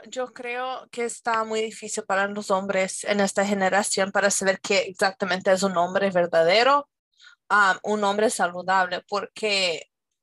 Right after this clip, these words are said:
oh my God, ya por unos años, yo he hablado con varios hombres de varias edades que están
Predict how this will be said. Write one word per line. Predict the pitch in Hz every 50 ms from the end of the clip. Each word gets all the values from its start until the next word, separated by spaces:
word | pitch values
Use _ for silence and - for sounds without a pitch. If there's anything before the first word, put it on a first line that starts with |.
| _ _ _ _ _ - 214 214 -
oh | 208
my | 202 185 165 -
God, | 180 170 - - _ -
ya | 202 180 240 226 233 240 247 240 -
por | 262 254 247
unos | 247 233 226 226 - 226
años, | 202 185 175 165 190 226 - - - - _ _ _ _ _ _ _ _ _ _
yo | - 226
he | 220
hablado | 226 226 233 220 214 220 240
con | 226 240 226 220
varios | 202 202 190 196 208 214
hombres | 214 202 202 202 214 233
de | 196 190
varias | 190 190 190 190 196 - -
edades | 190 175 175 175 175 185 190 202 220 214 - -
que | - 202 196
están | 196 - - 208 202 196 196 190